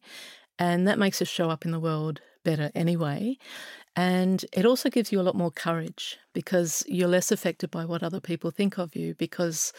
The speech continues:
you realise, well, you know, I'm on limited time here. So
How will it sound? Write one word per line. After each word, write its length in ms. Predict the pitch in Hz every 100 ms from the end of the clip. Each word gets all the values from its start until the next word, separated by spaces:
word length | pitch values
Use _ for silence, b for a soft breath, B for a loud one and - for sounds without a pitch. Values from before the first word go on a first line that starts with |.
| B B B B B
you 280 | 160 170 170
realise, 600 | 170 208 185 156 160 -
well, 520 | 170 170 165 165 - - _ _ -
you 180 | 180 175
know, 140 | 170 180
I'm 240 | 185 196
on 100 | 180
limited 340 | 175 170 165
time 360 | - 190 208 202
here. 340 | 165 151 165
So 600 | - - 180 180 175 170